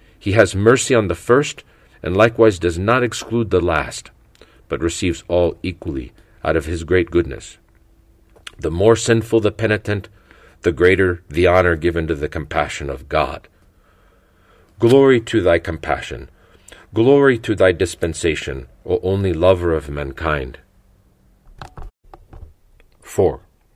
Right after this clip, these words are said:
Why do you worry and grieve more than necessary for the various incidents? We are not outside of divine providence so as to be directed by mere chance.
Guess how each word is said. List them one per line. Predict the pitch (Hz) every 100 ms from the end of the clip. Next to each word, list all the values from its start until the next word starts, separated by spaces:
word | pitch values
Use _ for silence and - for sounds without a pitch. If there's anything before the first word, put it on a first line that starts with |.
| _ _ _ _ _ _
Why | - 110
do | 131
you | 123
worry | 92 95 92 90
and | 80
grieve | 80 78 73
more | 78 80 82
than | 78
necessary | 76 78 - - 71 62
for | - 67
the | 65
various | 67 73 71 -
incidents? | 80 71 - - - _ _ _ _ _ _ _ -
We | 95
are | 92
not | 90 104
outside | 104 95 - 90 82
of | 73
divine | 78 82 80
providence | - 76 64 65 67 -
so | 78
as | 76 -
to | -
be | 76
directed | 69 76 78 - 76 62
by | 76 69
mere | 78 78
chance. | 67 - 82 71 - -